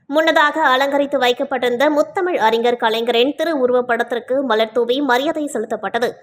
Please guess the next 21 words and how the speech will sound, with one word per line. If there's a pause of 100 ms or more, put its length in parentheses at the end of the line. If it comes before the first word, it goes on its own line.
(220)
தொடர்ந்து
கால்பந்து
அணியின்
கொடியேற்றி
வைக்கப்பட்டது. (280)
போட்டியில்
பங்கேற்கும்
கால்பந்து
வீரர்களுக்கு
இளைஞர்
அணி
சார்பில் (160)
சீருடை
வழங்கப்பட்டது. (960)
இன்றும்
நாளையும்
நடைபெறும்
ஐவர்
கால்பந்து
விளையாட்டுப்
போட்டியில்